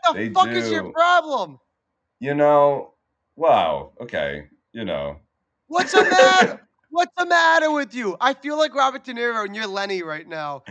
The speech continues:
Speaker 1: You're the
Speaker 2: I
Speaker 1: Jack
Speaker 2: didn't even know
Speaker 1: Black
Speaker 2: Martin
Speaker 1: character.
Speaker 2: Scorsese was a voice actor in it too. Like,
Speaker 1: Of course, he
Speaker 2: what?
Speaker 1: plays, uh, he plays the, the, uh,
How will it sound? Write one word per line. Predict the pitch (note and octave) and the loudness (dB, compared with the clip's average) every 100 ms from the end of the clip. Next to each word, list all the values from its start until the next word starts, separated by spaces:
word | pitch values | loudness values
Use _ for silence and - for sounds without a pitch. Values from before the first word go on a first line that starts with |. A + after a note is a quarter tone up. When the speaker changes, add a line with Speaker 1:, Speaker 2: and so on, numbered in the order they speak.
| F3+ | -12
Speaker 1:
You're | G3 | -10
the | A#3 | -10
Speaker 2:
I | |
Speaker 1:
Jack | - G#3 | 0 0
Speaker 2:
didn't | A3 | 0
even | A#3+ | 0
know | A#3 | 0
Speaker 1:
Black | G3+ | 4
Speaker 2:
Martin | F#3+ G3 - | 4 4 -2
Speaker 1:
character. | F#3 F3+ | -6 -2
Speaker 2:
Scorsese | F3 F#3 F3+ | -2 -2 -4
was | E3 C#3 | -4 -6
a | A#2 | -6
voice | A2+ A2+ A2+ | -4 -4 -2
actor | A2 G2+ G#2 F#2+ | -2 -2 -6 -8
in | F2+ | -8
it | F2 | -12
too. | - D3 C#3 G#2 | -8 -4 -4 -2
Like, | G#2 | 0
Speaker 1:
Of | G2 - | 0 -2
course, | D#3 F#4 F4+ | 0 2 4
he | F4 E4+ | 2 0
Speaker 2:
what? | |
Speaker 1:
plays, | C4+ D#4+ F4+ D#4 E4 | -2 -4 -4 -2 0
uh, | E4 D#4+ | 2 0
he | C4+ C#4+ | -6 -16
plays | C#4 D4 D4 A3 | -12 -12 -12 -18
the, | B3 | -18
the, | B3 | -10
uh, | A#3+ A#3 A3 A3+ | -6 -6 -6 -10